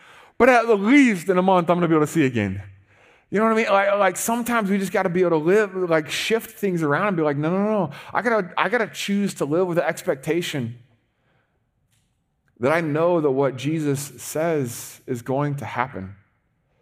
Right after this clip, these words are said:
For those of us who are waiting and been waiting for a long time, I, I,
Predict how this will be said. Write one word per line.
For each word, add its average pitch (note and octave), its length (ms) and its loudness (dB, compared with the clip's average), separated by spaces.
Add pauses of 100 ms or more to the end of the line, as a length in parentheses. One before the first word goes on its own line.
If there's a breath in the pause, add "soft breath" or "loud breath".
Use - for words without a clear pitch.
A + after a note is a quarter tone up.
(1080)
For - 80 -10
those C3+ 160 2
of D#3 80 0
us D3 140 -2
who D3+ 100 2
are B2 100 4
waiting B2+ 380 2
and A2+ 80 -2
been A#2 140 -2
waiting A#2+ 280 0
for A#2 120 -4
a A2 80 2
long A2+ 240 -2
time, A2 440 -4
I, G#2+ 60 -6
I, E2+ 360 -8